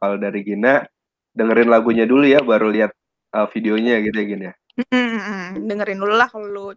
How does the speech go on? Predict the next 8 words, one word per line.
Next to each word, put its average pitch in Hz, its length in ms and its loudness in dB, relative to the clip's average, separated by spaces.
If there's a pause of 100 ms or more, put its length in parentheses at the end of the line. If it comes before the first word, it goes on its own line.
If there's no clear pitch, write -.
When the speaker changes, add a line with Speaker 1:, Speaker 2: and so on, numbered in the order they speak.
(120)
Speaker 2:
cocok - 400 -14 (100)
baru. 214 540 -16 (400)
Speaker 1:
Tapi 196 240 4
kemarin 156 320 4
tuh 220 80 4
menarik, 165 400 2
Jas. 110 320 -2
Jadi 127 320 0